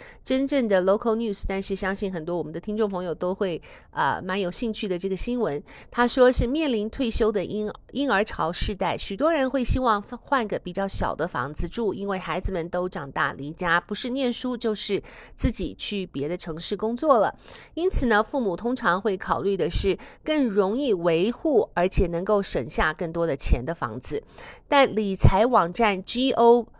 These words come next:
这个是 Go Banking Rates 指出，这不应该是唯一的考量因素，也应该确保新家能够满足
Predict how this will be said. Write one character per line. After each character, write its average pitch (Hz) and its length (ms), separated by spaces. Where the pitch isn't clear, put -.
这 226 120
个 214 100
是 220 160
Go 247 320
Banking 254 520
Rates 208 460
指 - 200
出， 190 280
这 277 160
不 269 120
应 302 180
该 320 180
是 240 200
唯 165 180
一 220 240
的 165 300
考 131 240
量 156 200
因 226 220
素， 254 320
也 208 220
应 311 280
该 330 180
确 330 300
保 - 260
新 - 280
家 302 220
能 196 220
够 220 160
满 143 260
足 147 400